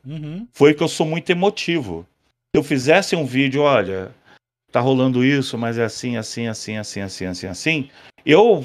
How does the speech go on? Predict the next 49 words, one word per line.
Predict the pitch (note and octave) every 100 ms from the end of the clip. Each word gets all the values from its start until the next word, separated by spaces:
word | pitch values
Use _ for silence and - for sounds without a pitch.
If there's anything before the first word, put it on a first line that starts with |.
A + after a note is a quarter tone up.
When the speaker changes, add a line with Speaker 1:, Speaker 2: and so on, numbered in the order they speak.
| B2+
Speaker 2:
desabafava | A2 C3+ D3 F#3+ - E3+ F#3+
mesmo, | F3 F3 G#3+
porque | -
eu | -
sou | A#3+
muito | A#3 A#3
franco. | - F3+ -
"Ah, | D3
tomar | - - G#4+
no | D#4
cu, | - F#3+ D#3+
porra, | B2 C3
vai | F3
se | - -
fuder, | C#3+ A#2+ D#3
caralho, | D#3 G#2+ G3
o | -
cara | F3+
falando | E3 D3+ D3 D3 C#3
isso", | E3 - -
entendeu? | - C3+ D#3 D#3
Ser | - G#3+
humano, | F4 D4 D4+
eu | F#3+
sou | C4+
um |
ser | C4+ E4+
humano. | E4+ A#3 B3 C#3+ F2+ _ -
Eu | C#3
tenho | F3 A3+
Speaker 1:
Uhum. |
Speaker 2:
emoções. | C#4+ C4 D#3+ F#3 G3 - _ _ _ _ _ C#3
Eu |
não | F#3
me | F#3
acho | F3 G3 -
superior | - C#3+ D#3 C3+ E3+
e | F3+
nem | F#3 G#3+
tenho | F3+
o | D#3+
ego | C#3 C3
inflado. | A#2+ - G#2+ F2 D#2+ - _ _ _
Eu | A2+
Speaker 1:
Uhum. | A#2+
Speaker 2:
como | F#3 F3+
arroz | D#3 E3 D#3+
com | D#3+
feijão, | - C#3 A2 C3 F3 G#3